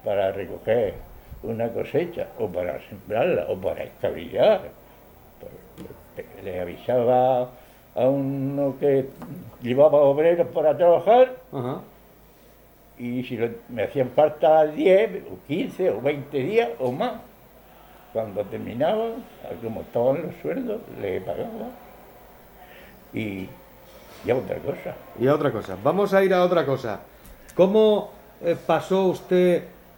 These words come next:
Speaker 2: el, el periodo de, de la pandemia?
Speaker 1: Pues yo creo que más o menos como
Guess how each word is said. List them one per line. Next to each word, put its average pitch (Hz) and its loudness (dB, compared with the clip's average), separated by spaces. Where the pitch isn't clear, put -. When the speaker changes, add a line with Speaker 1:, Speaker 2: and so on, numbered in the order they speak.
Speaker 2:
el, 156 -2
el 160 0
periodo 170 6
de, 160 6
de 156 4
la 156 2
pandemia? 123 -2
Speaker 1:
Pues 127 4
yo 220 -2
creo 165 0
que 123 -4
más 127 -2
o 139 2
menos 147 -2
como 113 -4